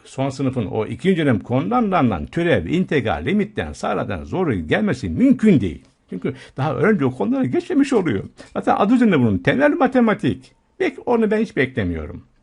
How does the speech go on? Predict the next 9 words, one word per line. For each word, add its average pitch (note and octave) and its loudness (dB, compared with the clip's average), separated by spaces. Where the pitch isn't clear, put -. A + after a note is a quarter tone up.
açıkçası. - -12
Mümkün F#3 0
diye B2+ 2
soru F#2+ -6
gelmesi. D#2+ -8
Evet, C3 0
ama A#3 2
bazı F#3 -2
üniversiteler G3+ -2